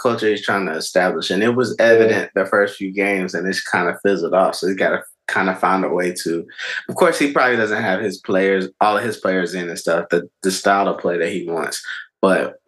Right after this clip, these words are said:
Speaker 1: you can tell what he's trying to do. But it's not e-,
Speaker 2: Exactly.
Speaker 1: it's not easy to do with a team that's been historically bad, you know? <laughs>
Speaker 2: Yeah. So,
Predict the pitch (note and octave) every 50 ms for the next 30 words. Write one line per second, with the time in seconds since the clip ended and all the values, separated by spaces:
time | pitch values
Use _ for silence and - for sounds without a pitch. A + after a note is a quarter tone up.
0 | _ _ _ _ _ _ _ _ _ _ _ - A#2 B2+ D3 - - - A#2 -
1 | B2 A#2+ A#2 A2 G#2 G2+ F#2 F2 E2+ E2 - - E2+ F2 F2 F2 D2+ - - -
2 | C#2 C#2 - - - - _ - F#2+ G2 A#2 A2 - F#2+ G#2+ A2 A2 A2 G#2+ -
3 | - - - C3 G#2+ - A2 A#2+ A#2+ A#2 A#2 G#2+ G#2+ G2 F#2 F#2 A2 A#2+ A#2 A2
4 | G2+ F#2+ F2 - - - E2+ - - _ _ _ _ _ _ _ _ - C3 A2+
5 | A2 G#2+ G#2+ G2+ F#2+ F2+ F2 F2 F2+ - - - - _ _ _ _ - - D#2+
6 | E2 E2 D#2+ - - - G2 - - - E2 D#2 - - E2 E2 E2 E2+ G2 G#2+
7 | G#2 - - E2 F2+ G2 A2+ - - _ _ _ _ _ _ - B2 A#2 A#2+ B2+
8 | A#2 C3 C#3+ C#3 A#2+ - - - - _ _ _ - - A2+ G#2+ A2 A2 A2 -